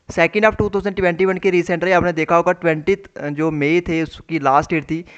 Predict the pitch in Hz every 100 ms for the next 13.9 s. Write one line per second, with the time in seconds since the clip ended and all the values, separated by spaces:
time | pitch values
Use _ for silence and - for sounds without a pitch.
0 | - - 147 147 160 180 151 160 170 180
1 | 170 156 175 175 156 156 160 165 - 165
2 | 175 170 _ - 160 170 170 - 170 160
3 | 156 185 175 - 156 135 147 123 131 _
4 | - - _ - - 202 226 220 196 190
5 | 185 202 220 220 180 175 208 214 226 170
6 | 156 156 185 208 214 185 185 165 151 170
7 | 165 165 151 143 - 147 147 160 151 156
8 | 160 175 - - _ _ _ 175 175 185
9 | - 170 156 147 160 170 165 170 180 175
10 | 175 175 170 156 143 139 180 170 165 _
11 | _ _ _ _ _ 220 214 226 220 233
12 | 190 185 247 240 240 233 220 214 220 226
13 | 190 170 170 190 185 175 175 196 208